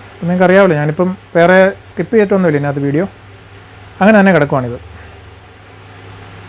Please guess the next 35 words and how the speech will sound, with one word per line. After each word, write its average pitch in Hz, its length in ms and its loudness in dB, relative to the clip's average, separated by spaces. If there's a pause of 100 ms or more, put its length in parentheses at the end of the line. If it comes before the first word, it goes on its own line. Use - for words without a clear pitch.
(1900)
കുറച്ച് 170 280 2
ലെങ്ത് 190 340 2
കൂടി 196 180 4
പോകും 147 200 2
വീഡിയോയ്ക്ക് 143 280 0
ഇങ്ങനെ 147 180 -4
നമ്മൾ 143 140 -4 (140)
സ്കിപ്പ് - 260 -12
ചെയ്യാതെ 147 280 2
എടുത്ത് 135 160 -6
കഴിയും. 135 220 -6
കാരണം, 151 220 -2 (760)
ആ, - 20 4 (500)
ഇങ്ങനെ 214 300 4
ഒരു 208 140 2
കേസ് 180 280 2
ആയത് 165 240 4
കാരണം 170 200 0
കൊണ്ട് 160 120 -2
ഇത് 151 100 -2
കൃത്യമായിട്ട് 170 360 0
നിങ്ങൾക്ക് 160 200 -2
ഇതൊന്ന് 156 180 -2
അറിയണമല്ലോ, 151 420 0
അതിന് 139 180 -4
വേണ്ടി 156 200 -2
തന്നെയാണ് 147 300 -2
ഞാനത് 135 220 -6 (680)
സ്കിപ്പ് - 300 -10
ചെയ്യാതെ 147 300 2
തന്നെ 151 180 -2
ഒന്ന് 131 160 -10
കാണിച്ചു 131 240 -6
തരാമെന്ന് 127 240 -6
വെച്ചത്. 117 200 -14